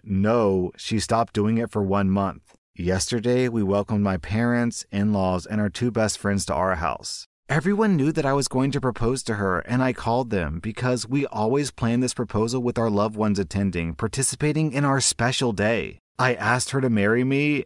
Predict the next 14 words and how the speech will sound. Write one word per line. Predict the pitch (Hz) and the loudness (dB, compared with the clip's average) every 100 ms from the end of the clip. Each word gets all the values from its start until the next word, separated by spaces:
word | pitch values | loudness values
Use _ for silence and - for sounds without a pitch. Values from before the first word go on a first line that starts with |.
| _ | _
and | 127 127 | 0 0
she | - 151 | 0 -2
quickly | - 160 160 165 | 2 0 2 2
said | - 151 143 120 | 2 4 4 2
no. | 117 113 143 110 80 - _ _ | 2 6 6 4 -2 -16 _ _
I | - 180 | 0 2
was | 175 190 185 - | 4 4 2 2
so | - - 143 156 160 | 0 2 4 4 2
upset | 147 151 - 123 143 151 | 0 -2 0 0 0 0
for, | 180 | -2
like, | 143 147 123 | 2 0 -2
thirty | - 127 143 123 | -2 0 2 0
seconds, | - 120 - 101 87 80 | 0 0 0 0 0 -4
with | 90 113 | 0 0